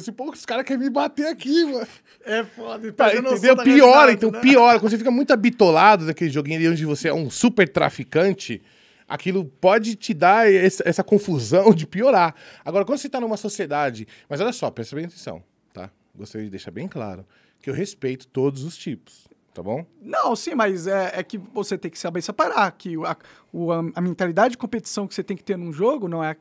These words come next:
Speaker 2: a mesma que você tem que ter na vida real.
Speaker 1: Exatamente. Exatamente. Então, eu só quero reiterar isso, que eu não tenho nada contra quem faz os R Ps, de que tem competitividade.
Speaker 2: Claro.
Speaker 1: Não tenho nada contra. Cada
Speaker 2: Sim.
Speaker 1: um é cada um.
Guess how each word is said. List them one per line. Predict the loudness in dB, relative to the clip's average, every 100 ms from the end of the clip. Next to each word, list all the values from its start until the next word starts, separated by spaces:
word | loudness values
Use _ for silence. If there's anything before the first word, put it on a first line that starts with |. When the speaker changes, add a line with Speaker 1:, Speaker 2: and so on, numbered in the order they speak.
| _
Speaker 2:
a | -4
mesma | -4 -6 -10
que | -16
você | -16
tem | -16
que | -14
ter | -12
na | -10
vida | -10
real. | -8 -8 -10 -12 _ _ _ -16
Speaker 1:
Exatamente. | -14 -14 -16 -14 -12 -14 -20 _ _ _ _
Exatamente. | -14 -12 -12 _ _
Então, | _ -4
eu | -4
só | -8
quero | -6 -6 -4
reiterar | -6 -6 -6 -6
isso, | -8 -10
que | -10
eu |
não | -8 -8 -10
tenho | -14 -12
nada | -10 -12
contra | -10 -12 -10
quem | -14 -14
faz | -10 -10 -8
os | -10 -12
R | -14 -14
Ps, | -10 -8 -6 -10 -20
de | -20
que | -20
tem | -14 -12
competitividade. | -10 -12 -12 -14 -10 -8
Speaker 2:
Claro. | -8
Speaker 1:
Não | -12
tenho | -10
nada | -10
contra. | -10 -12 -14
Cada | -14 -12
Speaker 2:
Sim. | -12
Speaker 1:
um |
é | -12
cada | -14 -12
um. | -14